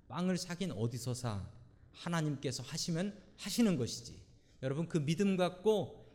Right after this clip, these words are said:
이 시험 제대로 통과할 수 있기를 주의 이름으로 간절히 축원합니다. 아멘. 인생에 함정 많습니다. 그거 빠지지 마세요.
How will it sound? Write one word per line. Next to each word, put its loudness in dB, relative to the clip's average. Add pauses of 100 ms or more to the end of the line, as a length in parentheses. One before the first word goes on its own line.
이 0
시험 0
제대로 0
통과할 0
수 -4
있기를 -2
주의 -2
이름으로 -2
간절히 0
축원합니다. -2 (280)
아멘. 2 (800)
인생에 0
함정 -4
많습니다. -4
그거 -8
빠지지 -4
마세요. -6